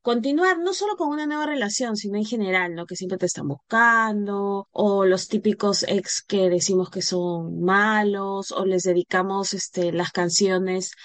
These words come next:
todas las amigas nos reunimos y les dedicamos canciones a los ex, ¿no? Entonces, este, creo que sí,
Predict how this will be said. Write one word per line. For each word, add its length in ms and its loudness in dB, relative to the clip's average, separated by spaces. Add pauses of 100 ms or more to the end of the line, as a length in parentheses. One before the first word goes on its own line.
(200)
todas 240 2
las 200 -4
amigas 340 -2
nos 140 0
reunimos 480 -2
y 60 0
les 160 -2
dedicamos 460 0
canciones 440 0
a 60 0
los 220 -4
ex, 600 0
¿no? 380 -2
Entonces, 600 0
este, 500 -6
creo 280 2
que 160 0
sí, 420 0